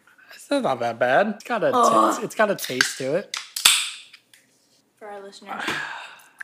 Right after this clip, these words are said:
Speaker 1: No, no one wants to listen to that.
Speaker 2: Why not?
Speaker 1: 'Cause that is not good A S M R.
Speaker 2: Yeah, dude.
Speaker 1: That's bad A S M R. Nobody
Speaker 2: Heard a
Speaker 1: wants to listen to
Speaker 2: mukbang?
Speaker 1: chewing.
Speaker 2: That's not true. I listen to crunching and chewing for food all the time.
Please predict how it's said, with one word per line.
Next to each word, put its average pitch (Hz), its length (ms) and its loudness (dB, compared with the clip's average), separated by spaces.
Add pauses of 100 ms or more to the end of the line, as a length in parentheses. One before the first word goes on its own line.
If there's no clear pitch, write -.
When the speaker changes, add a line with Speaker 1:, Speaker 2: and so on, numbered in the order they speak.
(1040)
Speaker 1:
No, 156 300 2
no 120 160 2
one 156 220 4
wants 135 280 0
to - 80 -4
listen 123 340 -2
to 110 80 -8
that. 110 360 -10
Speaker 2:
Why - 140 -4
not? 247 160 -2 (760)
Speaker 1:
'Cause 131 100 -10
that 143 160 0
is 139 100 -6
not 139 260 -4
good 127 220 0
A 113 140 -2
S 110 180 -6
M 117 100 -4
R. 113 300 -6 (640)
Speaker 2:
Yeah, 269 240 -20
dude. 269 180 -20
Speaker 1:
That's 131 160 -4
bad 139 340 2
A 117 40 -6 (100)
S 127 160 -14
M 120 140 -12
R. 120 320 -10
Nobody 160 300 0
Speaker 2:
Heard 180 40 4
a 180 40 4
Speaker 1:
wants 170 180 2
to 170 80 4
listen 165 240 0
to - 40 2
Speaker 2:
mukbang? 269 180 -2
Speaker 1:
chewing. 120 420 -2 (400)
Speaker 2:
That's 339 240 -4
not 339 180 -4
true. 403 240 -8
I 269 160 -6
listen 277 220 -12
to 220 80 -10
crunching 220 500 -14
and 208 100 -18
chewing 196 300 -16
for 208 140 -20
food 190 360 -12
all 165 200 -4
the 170 80 -10
time. 220 320 -20